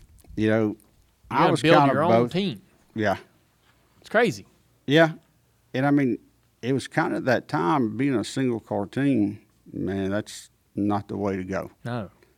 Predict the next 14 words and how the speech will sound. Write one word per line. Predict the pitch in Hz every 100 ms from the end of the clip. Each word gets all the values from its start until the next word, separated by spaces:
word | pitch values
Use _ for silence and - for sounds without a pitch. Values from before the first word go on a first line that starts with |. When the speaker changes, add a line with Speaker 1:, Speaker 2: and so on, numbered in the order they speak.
| _ -
Speaker 1:
And, | 90 92 92 95 92 - _ _ _ _ _ _
you | 101
know, | 117
I | 120
guess | 107 127 -
because | 110 - 123 107
we'd | 110 107
had | 101 110 110
success, | 107 - - 113 113 113 -
you | 95
know, | 92 90 -
had | 95 95 80 _
Ricky, | - 101 107 107 107 107 -
um, | 90 87 90 90 82